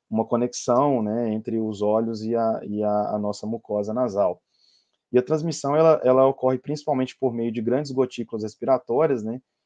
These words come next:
principalmente através do espirro, do contato direto, é, ou indireto com superfícies contaminadas. E a transmissão por aerosol, ela é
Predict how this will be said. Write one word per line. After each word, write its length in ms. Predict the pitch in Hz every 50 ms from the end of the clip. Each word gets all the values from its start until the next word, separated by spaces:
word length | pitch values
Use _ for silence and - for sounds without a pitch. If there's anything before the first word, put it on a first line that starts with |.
| _ _ _ _ _ _
principalmente 640 | - 110 120 117 - - 110 104 107 113 113 - - -
através 400 | 107 107 - 107 104 110 110 107
do 60 | 107
espirro, 600 | 101 - - _ - 123 143 151 151 143 120 117
do 120 | 107 113 110
contato 440 | - 117 110 107 - 113 110 113 120
direto, 520 | 107 110 107 107 110 113 113 113 - - _ _ _
é, 280 | 107 101 101 98 98 - -
ou 200 | 104 117 131 127
indireto 520 | 123 113 110 107 107 107 107 107 - _
com 120 | - 104
superfícies 520 | 104 - - - 117 107 - - 101 - -
contaminadas. 800 | - 110 104 120 117 131 139 131 117 120 135 147 160 160 - _ _ _ _ _ _ _ _ _ _ -
E 60 | 151
a 40 | 156
transmissão 480 | - 156 165 160 165 147 - 151 151
por 120 | 147 - 151
aerosol, 600 | 147 147 147 143 139 - 139 143 151 156 156 -
ela 300 | - 135 139 139 135 131
é 300 | 131 131 135 131 131